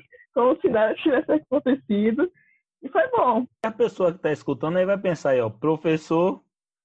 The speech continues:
Speaker 2: deixou o povo sair." Que escola é essa que todo
Speaker 1: Vou
Speaker 2: mundo consegue
Speaker 1: explicar.
Speaker 2: sair?
Speaker 1: Você percebia? A gente sempre tem essa dúvida.
Speaker 2: Ó,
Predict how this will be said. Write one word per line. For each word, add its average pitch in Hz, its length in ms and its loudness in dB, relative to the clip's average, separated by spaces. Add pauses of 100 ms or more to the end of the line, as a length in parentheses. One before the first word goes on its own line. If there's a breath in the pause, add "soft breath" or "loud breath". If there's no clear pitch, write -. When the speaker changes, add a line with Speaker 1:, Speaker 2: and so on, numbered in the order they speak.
(180)
Speaker 2:
deixou 170 460 0
o 165 80 -6
povo 165 280 -2
sair." 123 600 -2 (180)
Que 262 80 -4
escola 233 440 2
é 175 60 4
essa 180 180 -2
que 190 80 -18
todo 180 240 -2
Speaker 1:
Vou - 120 0
Speaker 2:
mundo 165 160 -4
consegue 294 160 2
Speaker 1:
explicar. 220 360 0
Speaker 2:
sair? 117 340 -4 (1040)
Speaker 1:
Você 240 240 0
percebia? 254 760 2 (840 loud breath)
A - 60 0
gente 269 280 0
sempre 302 200 0
tem 311 100 2
essa 277 200 0
dúvida. 202 460 2 (920)
Speaker 2:
Ó, 117 360 0